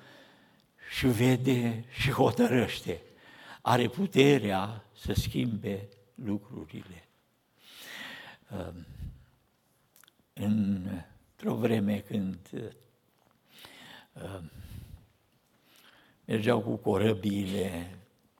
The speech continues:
era un soldat cu soția lui acolo. Și, uh, soția se uită și soțul ei, care era un ofițer, uh, era calm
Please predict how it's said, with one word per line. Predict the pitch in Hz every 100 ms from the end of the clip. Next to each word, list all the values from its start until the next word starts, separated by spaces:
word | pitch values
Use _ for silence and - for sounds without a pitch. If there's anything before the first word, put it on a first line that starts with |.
| _ _ _
era | - 113 139
un | 143
soldat | 120 123 104 110 117 -
cu | 120
soția | - 104 - 127 104
lui | 98 104 92
acolo. | 98 - 98 82 - _ _ _ _ - - -
Și, | - - -
uh, | 104 107 104 98 - - - - - 104 - - _ - - - - - - _ _ - - -
soția | - - 113 - 113 131 120
se | -
uită | 123 117 123 - 113
și | 107 180 113 123 127
soțul | - - 151 151 117 98
ei, | 98 110
care | 123 123 123
era | 120 117 113 113
un | 107 107
ofițer, | 104 95 113 - 104 98 113 131 - - - - - - -
uh, | - 95 92 - - - - _ _
era | - 151 240
calm | 151 - 226 175 87 87